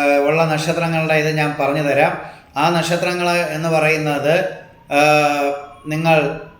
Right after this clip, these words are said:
അവിടെ ആ ഒരു പ്രത്യേക നക്ഷത്രങ്ങൾ, ഇത് വളരെ ശ്രദ്ധയോടുകൂടി കേൾക്കണം. അതിൽ നമ്മൾ ശ്രദ്ധിക്കേണ്ട നക്ഷത്രങ്ങൾ എന്ന് പറയുന്നത്, ശ്രദ്ധിക്കേണ്ട നക്ഷത്രങ്ങൾ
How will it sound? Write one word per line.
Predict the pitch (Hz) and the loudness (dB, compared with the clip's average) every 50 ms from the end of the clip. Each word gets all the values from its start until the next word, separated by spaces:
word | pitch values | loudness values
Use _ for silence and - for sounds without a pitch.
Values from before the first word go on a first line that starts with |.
| - - - - - - - - - | -20 -20 -20 -20 -20 -20 -16 -6 -2
അവിടെ | 147 147 147 156 151 160 156 156 | 2 2 4 4 4 4 4 4
ആ | 151 151 151 156 160 160 | 2 0 0 0 2 2
ഒരു | 160 160 156 156 165 160 160 160 160 - | 2 2 0 0 0 0 0 -2 -4 -8
പ്രത്യേക | - 143 - - 175 175 175 170 | -8 -8 -2 0 2 4 4 2
നക്ഷത്രങ്ങൾ, | 160 156 151 151 - 175 170 170 165 160 160 156 156 | 0 -2 -4 -4 -2 -2 -2 -2 -2 -2 -2 -2 0
ഇത് | 151 151 | 0 0
വളരെ | 151 151 151 160 165 175 170 | 0 2 2 2 2 0 -2
ശ്രദ്ധയോടുകൂടി | 170 160 151 147 147 175 175 175 175 170 170 165 165 160 160 | -2 -2 -4 -2 0 2 2 4 4 2 2 0 0 0 0
കേൾക്കണം. | 151 147 147 147 151 156 156 170 190 190 - - - - - - - - | 0 0 0 0 0 0 0 0 0 -2 -4 -8 -14 -18 -20 -14 -6 -4
അതിൽ | 139 143 165 175 - | -2 0 0 0 0
നമ്മൾ | 170 160 165 165 170 170 | 0 0 2 0 0 0
ശ്രദ്ധിക്കേണ്ട | 165 151 151 143 175 175 165 180 180 180 175 | -2 -2 -2 0 0 0 0 0 0 0 -2
നക്ഷത്രങ്ങൾ | 170 156 156 151 - - 175 165 170 170 165 170 165 160 160 170 175 190 202 196 - - - - - - - | -4 -4 -4 -4 -4 -4 -4 -2 -4 -4 -4 -4 -2 0 2 2 2 2 2 0 -4 -8 -14 -16 -18 -8 -4
എന്ന് | 143 147 160 170 | -2 0 2 2
പറയുന്നത്, | 165 160 156 156 151 151 147 | 2 2 2 2 0 0 -2
ശ്രദ്ധിക്കേണ്ട | - - 170 175 170 160 202 202 - - 202 196 196 190 | -2 0 0 0 0 0 0 -2 0 2 0 0 0 0
നക്ഷത്രങ്ങൾ | 180 175 165 - - 160 151 156 156 147 143 135 131 | -2 -2 -2 -2 -4 -4 -2 -2 -4 -4 -4 -4 -6